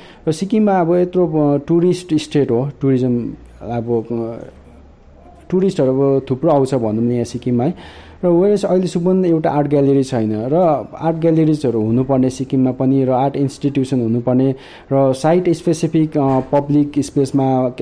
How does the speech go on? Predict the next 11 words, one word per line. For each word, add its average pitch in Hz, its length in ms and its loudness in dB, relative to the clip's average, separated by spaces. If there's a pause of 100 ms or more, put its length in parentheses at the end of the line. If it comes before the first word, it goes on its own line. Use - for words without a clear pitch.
आर्ट 139 200 -2
वर्क्सहरू 135 380 0
हुनुपर्ने, 123 440 0
त्यसले 180 280 2
चाहिँ 180 180 2
अब 156 80 2
हामीलाई, 139 440 2
अ, 147 40 -10 (1160)
अहिलेको, 175 760 2 (640)
अहिलेको 175 320 2
अब 143 560 2